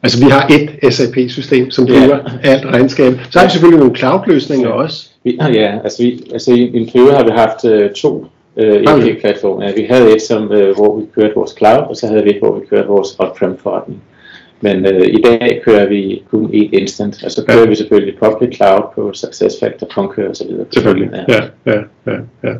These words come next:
Speaker 1: Så det kan godt lade sig gøre.
Speaker 2: Ja, det kan det godt, ja.
Speaker 1: Også selvom man har en to tre hundrede company codes og localization, øh, og, og oven i købet også mulighed for så at adoptere, øh, øh, hvad skal man sige, processerne, øh,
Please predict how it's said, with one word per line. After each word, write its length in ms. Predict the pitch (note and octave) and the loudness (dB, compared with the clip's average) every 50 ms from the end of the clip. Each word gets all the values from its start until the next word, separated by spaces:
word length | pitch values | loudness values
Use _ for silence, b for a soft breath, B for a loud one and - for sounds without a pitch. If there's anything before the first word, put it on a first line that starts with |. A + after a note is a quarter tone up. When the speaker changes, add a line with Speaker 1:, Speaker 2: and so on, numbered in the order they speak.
| - _ | -14 _
Speaker 1:
Så 120 | - - D3+ | -4 0 2
det 120 | C3+ C#3+ | 2 4
kan 140 | - F3 C#3+ | 4 4 4
godt 160 | C#3 C3+ C#3 C#3+ | 6 4 4 4
lade 140 | C3+ A#2+ | 2 2
sig 120 | B2 C3+ A2 | 0 -2 -4
gøre. 140 | G#2+ G2 G2 G#3+ | -4 -2 0 0
Speaker 2:
Ja, 80 | G#3+ | 0
det 100 | A3 G3 - | 0 0 0
kan 100 | C#3+ A#2+ | 0 0
det 80 | G#2+ F#2 | 0 0
godt, 180 | G2 F#2 - | -2 -4 0
ja. 100 | - C#3 | 2 2
Speaker 1:
Også 120 | D#3 E3+ E3 | 2 2 4
selvom 220 | - F3 E3 D#3 | 2 4 4 4
man 120 | D#3 C#3+ C#3+ | 4 4 4
har 140 | D3+ C#3+ | 4 4
en 80 | C#3+ C#3+ | 2 2
to 100 | C#3 - | 0 -2
tre 220 | C3+ - - D#3+ D3+ | -6 -2 -2 -2 0
hundrede 260 | C#3+ D3 D3 C#3+ C3+ | 0 -2 -2 -2 -2
company 420 | C3 - C3+ C3 C3+ D#3 D#3 D3 - | -2 0 0 0 0 -2 -4 -4 -2
codes 360 | - D3 C3 C3+ C#3 - - | 0 2 2 2 0 -2 -8
og 140 | - - C3 | -2 2 2
localization, 920 | C3+ C3+ B2 - C3+ B2+ A#2+ - C3+ A#2 A#2 A#2 A#2+ - C3+ C3+ C#3 C#3 B B B B B B B B B B - | 2 2 4 2 2 2 2 2 0 2 2 0 0 -2 -4 -4 -4 -6 B B B B B B B B B B 4
øh, 60 | D3 F#3+ G3 - - | 6 6 6 4 4
og, 240 | C#3 C3 C#3 - C#3 | 4 4 4 4 4
og 120 | B2 B2+ | 2 2
oven 280 | - C3 B2+ C#3+ E3 E3+ | 4 4 4 6 6 4
i 40 | |
købet 320 | D#3+ - D3 C#3 C#3 D3 C#3 | 2 2 2 2 2 2 2
også 240 | B2+ C3 B2+ - C3+ | 2 0 0 0 0
mulighed 460 | B2+ B2+ C#3+ D#3 D#3 C#3+ B2+ B2 B2 | 2 2 2 0 2 2 0 0 0
for 240 | - C#3 A#2+ A#2+ A#2+ | 0 0 0 0 -2
så 220 | - - B2+ A#2+ | -2 -2 0 0
at 160 | B2 - A#2 | 0 0 -2
adoptere, 640 | B2 B2+ A#2+ A#2+ - - D#3 D3 C#3+ D3+ D3+ D3 C#3 - - | -2 -4 -4 -6 -4 -4 -2 -2 -2 -2 -4 -6 -8 -6 -2
øh, 260 | D#3 C#3+ C3 B2+ B2 B2 B2 B2+ | 0 2 4 4 2 2 0 0
øh, 340 | C3 B2 A#2 A2+ A2+ A2+ B2 | -2 0 0 0 -2 -4 -4
hvad 100 | A#2+ A2+ | -6 -6
skal 120 | - - | -4 -4
man 60 | A#2+ | -4
sige, 200 | A2+ - A#2+ A#2+ - - | -2 -2 -4 -4 -2 0
processerne, 680 | B2 - - C3 A#2+ A#2 A#2 - D3 C#3+ D3 D3+ D3 C#3+ - - | 0 2 4 4 2 2 2 2 0 2 2 0 -2 -4 -4 0
øh, 280 | C#3+ B2+ A#2+ A#2+ A#2+ | 2 2 2 2 0